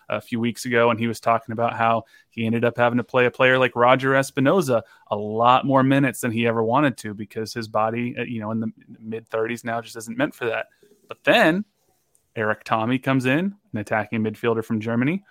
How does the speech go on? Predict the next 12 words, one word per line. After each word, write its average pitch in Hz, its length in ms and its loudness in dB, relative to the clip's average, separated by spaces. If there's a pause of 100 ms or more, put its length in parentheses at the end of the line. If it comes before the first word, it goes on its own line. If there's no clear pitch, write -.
(240)
Willy 110 240 2
Agada 107 440 0
comes 139 280 -2
in, 170 280 0 (200)
a - 40 -20
striker 113 500 0
who 117 140 -4
played 113 300 0
over 110 260 -2
in 104 100 -2
Israel. 127 600 0 (300)
Uh, 104 260 -6